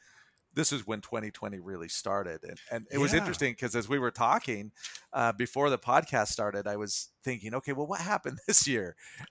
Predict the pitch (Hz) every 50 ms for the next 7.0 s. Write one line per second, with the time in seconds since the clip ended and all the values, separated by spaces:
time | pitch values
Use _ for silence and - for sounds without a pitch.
0 | - - 147 147 - - 147 160 160 196 196 165 165 170 160 151 147 135 - 139
1 | 131 127 - _ _ _ _ _ _ - 143 135 135 131 139 143 160 180 175 -
2 | - 139 135 - - 113 120 135 - - 147 117 104 98 95 - - - 131 135
3 | 139 147 147 143 135 127 - - - - _ - 156 147 131 127 127 147 160 -
4 | - 156 - 135 131 127 120 127 139 135 127 104 104 120 - - 120 117 127 117
5 | - 123 113 101 110 127 123 - 139 139 135 131 127 110 120 104 - - 123 123
6 | 117 - 120 117 123 123 - - 208 240 240 214 226 208 220 226 185 123 101 92